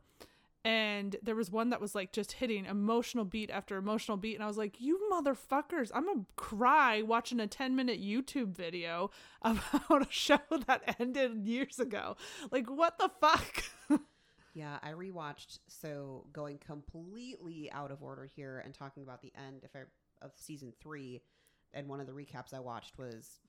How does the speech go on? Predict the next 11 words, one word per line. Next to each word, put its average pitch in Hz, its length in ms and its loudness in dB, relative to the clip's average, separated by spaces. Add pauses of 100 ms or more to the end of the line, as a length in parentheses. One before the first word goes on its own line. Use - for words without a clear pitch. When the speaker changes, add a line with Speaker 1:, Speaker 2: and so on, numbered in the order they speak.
Speaker 2:
Chidi's 135 440 -14
goodbye, 120 760 -12
and 143 80 -12
I 143 100 -10
was 143 120 -14
just - 220 -20
like, 175 180 -14 (100)
"Oh 320 120 0 (100)
no, - 320 -8 (140)
the 277 80 -4
feels, 277 420 -4